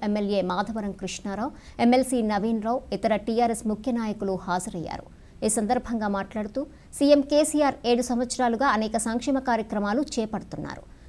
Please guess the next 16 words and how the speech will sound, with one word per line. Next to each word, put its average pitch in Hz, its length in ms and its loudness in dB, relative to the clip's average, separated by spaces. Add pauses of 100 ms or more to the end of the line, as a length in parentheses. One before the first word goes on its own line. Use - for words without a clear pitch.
(100)
తెలంగాణ 339 480 6
రైతుల 277 240 2
కోసం 262 320 0
కాళేశ్వరం 240 540 2
ప్రాజెక్టు 220 440 0
నిర్మాణం, 202 440 -2 (220)
ఇరవై 220 160 4
నాలుగు 233 340 4
గంటల 262 220 2
ఉచిత 220 300 0
విద్యుత్ 226 380 -2
ఇస్తున్న 208 340 -4
ప్రభుత్వం 196 540 -4 (240)
టీఆర్ఎస్ 262 400 4
ప్రభుత్వమని 208 680 -2
అన్నారు. 139 300 -6